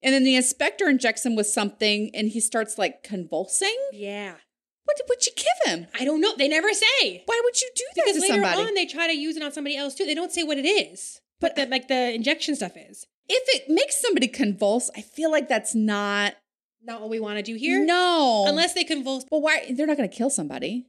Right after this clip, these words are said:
Speaker 1: I feel like, wouldn't they be giving them something to, like, counteract whatever this virus is?
Speaker 2: Unless they know what the virus is and they know they can't stop it.
Speaker 1: Well, yeah,
Speaker 2: They
Speaker 1: 'cause
Speaker 2: don't
Speaker 1: no,
Speaker 2: tell us.
Speaker 1: 'cause nobody's telling us anything.
Speaker 2: They don't tell us anything.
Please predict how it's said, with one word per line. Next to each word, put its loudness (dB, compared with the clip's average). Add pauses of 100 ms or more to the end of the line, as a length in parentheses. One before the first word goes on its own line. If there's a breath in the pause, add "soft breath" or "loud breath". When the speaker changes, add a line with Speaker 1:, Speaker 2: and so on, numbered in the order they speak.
(120)
Speaker 1:
I 0
feel 2
like, 2
wouldn't 0
they 4
be 0
giving 2
them 2
something 0
to, -2
like, 0
counteract -2
whatever 0
this -4
virus -2
is? -2
Speaker 2:
Unless -4
they 0
know 0
what 0
the -2
virus -4
is 0
and -8
they -6
know -4
they -8
can't -14 (120)
stop -16
it. -20 (180)
Speaker 1:
Well, -2
yeah, 2
Speaker 2:
They 4
Speaker 1:
'cause 4
Speaker 2:
don't 2
Speaker 1:
no, -8
Speaker 2:
tell -4
us. -20
Speaker 1:
'cause 2
nobody's 2
telling 2
us 0
anything. -4
Speaker 2:
They 2
don't 0
tell 0
us -4
anything. -6